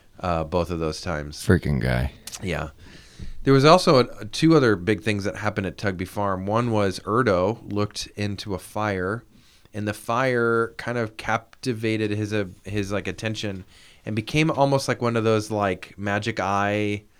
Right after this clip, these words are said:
Speaker 1: three D diagrams, and he saw the image of this person going through the snow with some object in his, like, coat or this person's coat.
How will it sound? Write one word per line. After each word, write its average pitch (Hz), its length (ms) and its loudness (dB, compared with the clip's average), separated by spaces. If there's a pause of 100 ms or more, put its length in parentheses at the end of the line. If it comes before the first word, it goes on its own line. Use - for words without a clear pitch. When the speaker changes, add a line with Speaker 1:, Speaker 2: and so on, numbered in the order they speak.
(360)
Speaker 1:
three 110 300 -2
D 101 260 -2
diagrams, 101 960 -2
and 92 120 -10
he 107 100 -4
saw 131 600 -2
the 143 160 -6
image 117 360 -8
of 107 140 -4
this 101 160 -4
person 92 640 -8 (440)
going 117 280 -2
through 131 180 -4
the 120 100 -2
snow 95 720 -6 (380)
with 98 140 -4
some 117 380 -6
object 101 560 -4
in 92 220 -10
his, 87 760 -8 (200)
like, 82 220 -10
coat - 480 -6 (600)
or 82 320 -2
this 82 180 -6
person's 80 480 -8
coat. - 400 -10